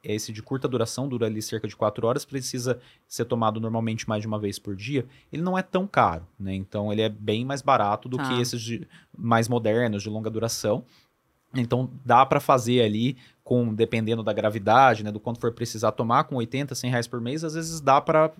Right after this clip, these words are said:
Speaker 1: iniciar um
Speaker 2: Tá.
Speaker 1: tratamento. É, mas realmente é difícil, né? Então, ah, a gente tem o atendimento no sus, né? Então, vai ter psiquiatra adulto, psiquiatra infantil, vai ter psicólogo, então isso consegue acessar. É,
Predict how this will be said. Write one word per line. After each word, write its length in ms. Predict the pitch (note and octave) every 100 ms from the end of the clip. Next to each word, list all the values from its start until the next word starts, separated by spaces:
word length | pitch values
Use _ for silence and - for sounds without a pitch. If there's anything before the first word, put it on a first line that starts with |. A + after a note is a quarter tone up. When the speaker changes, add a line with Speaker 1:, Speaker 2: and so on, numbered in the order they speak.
| -
Speaker 1:
iniciar 380 | C#3 D3+ - E3
um 80 |
Speaker 2:
Tá. 20 | C#3
Speaker 1:
tratamento. 560 | C3+ F3 B2+ D#2+ - _ - - -
É, 300 | G2 G2 G2+
mas 180 | - B2
realmente 380 | C#3+ C#3 - C#3
é 80 | C#3
difícil, 600 | D#3+ - F#2+ E2+ - F2
né? 120 | F#2
Então, 340 | G2 A2+ A2+ - - -
ah, 320 | G#2 G#2 - _ -
a 80 |
gente 220 | G2 G2+ -
tem 260 | A2 B2+ -
o 120 | -
atendimento 640 | A2+ A#2+ A2+ G2+ G2 D#3 -
no 100 | G#2+
sus, 320 | - G#2+ D#3+
né? 80 | A#2+
Então, 200 | F#2 F#2+
vai 140 | F2+ F#2+
ter 180 | A#2+
psiquiatra 880 | A#2 - - G2 A2+ B2 A#2+ A#2 A2+ -
adulto, 580 | F#2+ G2+ A2+ B2+ A#2 G2+
psiquiatra 380 | - G#2+ F#2+ G#2
infantil, 600 | G2 F2+ - A2+ A#2+ G#2+
vai 120 | G#2
ter 120 | G#2
psicólogo, 500 | - G#2 - G#2+ A#2+
então 180 | A#2 A2
isso 160 | A#2 -
consegue 440 | C3 - A2 G#2
acessar. 520 | - G2+ - G2 D#3+ - - - - _
É, 440 | A2 A2 A2 -